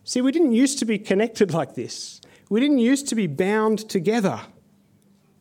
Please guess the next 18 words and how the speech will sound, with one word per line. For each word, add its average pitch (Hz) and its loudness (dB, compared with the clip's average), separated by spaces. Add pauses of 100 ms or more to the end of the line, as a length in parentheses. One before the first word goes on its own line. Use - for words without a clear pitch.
(540)
But 202 -8
now 214 -2
we've 226 -4
been 185 0
adopted 156 -4
by 139 -4
God. 131 -8 (880)
We 180 0
are 190 -2
his 254 -2
children, 147 0 (580)
and 180 -4
we 180 0
are 175 -2
brothers 175 -2
and 135 -2
sisters 208 -6
connected 170 -4